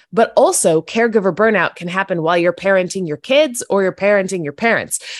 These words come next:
So finding ways to rest and recuperate are a necessity. Now, I can't account for every mother's experience, but I can account for my own. My husband and I, in our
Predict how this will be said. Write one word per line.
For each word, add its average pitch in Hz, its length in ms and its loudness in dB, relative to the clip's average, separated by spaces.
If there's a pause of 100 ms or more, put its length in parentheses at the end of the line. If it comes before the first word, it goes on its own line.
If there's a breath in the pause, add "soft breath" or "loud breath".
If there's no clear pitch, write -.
(120 loud breath)
So 226 160 0
finding 233 440 0
ways 202 260 2
to 175 120 -4
rest 151 420 -4
and 156 140 -6
recuperate 175 640 -6
are 160 120 -2
a 151 80 -2
necessity. - 880 -8 (720 loud breath)
Now, 190 140 2
I 190 80 0
can't 208 420 -6
account 160 500 -6
for 151 380 -6 (160)
every 143 300 -4
mother's 123 360 -8
experience, - 540 -14
but - 140 -8
I 147 60 -8
can 277 440 -4
account 214 340 -8
for 175 100 -10
my 131 180 -8
own. 57 300 -14 (640 loud breath)
My 233 80 2
husband 254 500 -2
and 214 140 -2
I, 202 200 0
in 202 200 -4
our 185 380 -2